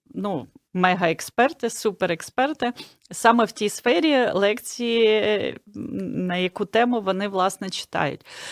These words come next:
Ну і, звісно, ми готові до співпраці з різними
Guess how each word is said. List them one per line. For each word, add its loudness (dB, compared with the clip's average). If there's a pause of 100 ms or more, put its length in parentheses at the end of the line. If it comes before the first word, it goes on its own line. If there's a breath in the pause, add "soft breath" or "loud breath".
(120 loud breath)
Ну 8
і, 12
звісно, 6
ми 8
готові 6
до 2
співпраці 2
з -2
різними 0